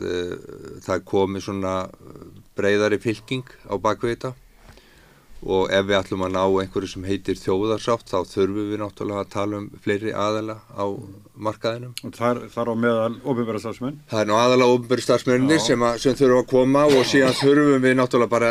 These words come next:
Speaker 1: ef við ætlum að fara í, sko, eh, svona þetta sem að sneri að þjóðarsáttinni, sko, níutíu níutíu og eitt,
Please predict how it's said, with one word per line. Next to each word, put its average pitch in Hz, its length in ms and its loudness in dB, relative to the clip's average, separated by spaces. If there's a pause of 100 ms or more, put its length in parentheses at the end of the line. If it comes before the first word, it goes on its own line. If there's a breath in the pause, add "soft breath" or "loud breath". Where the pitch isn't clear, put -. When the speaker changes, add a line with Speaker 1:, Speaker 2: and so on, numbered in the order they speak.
Speaker 1:
ef 117 300 -2
við 117 160 2
ætlum 113 180 -4
að 107 80 -2
fara 120 340 0
í, 117 320 -2
sko, 104 440 0 (520)
eh, 98 380 -2 (560)
svona 101 380 -4
þetta 104 260 -8
sem 101 240 -6
að 95 80 -4
sneri 104 340 -2
að 101 300 0 (240)
þjóðarsáttinni, 104 760 0
sko, 98 220 -4
níutíu 110 400 -6
níutíu 98 240 -8
og 90 80 -6
eitt, 143 380 -10